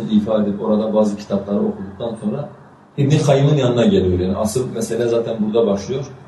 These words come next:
Ondan sonra da uzunca bir müddet hemen hemen İbn-i Kayyım el-Cevziye'ye talebelik yapmış oluyor.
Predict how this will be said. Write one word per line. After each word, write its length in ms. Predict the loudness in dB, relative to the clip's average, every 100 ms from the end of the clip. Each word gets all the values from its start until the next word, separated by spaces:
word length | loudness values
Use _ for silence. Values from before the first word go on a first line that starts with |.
| -20 -20 -2
Ondan 260 | 2 4 4
sonra 260 | 4 4
da 100 | 2
uzunca 480 | 2 2 4 4 4
bir 200 | 2 0
müddet 340 | 0 0 -2 -6 -16 -20 -20 -20 -8
hemen 260 | -2 2 4
hemen 240 | 4 2
İbn-i 280 | 0 -2 0
Kayyım 300 | 0 0 0
el-Cevziye'ye 680 | 0 -2 -2 0 2 2 0
talebelik 460 | -2 0 0 0
yapmış 320 | -2 -2 -4 -4
oluyor. 240 | -8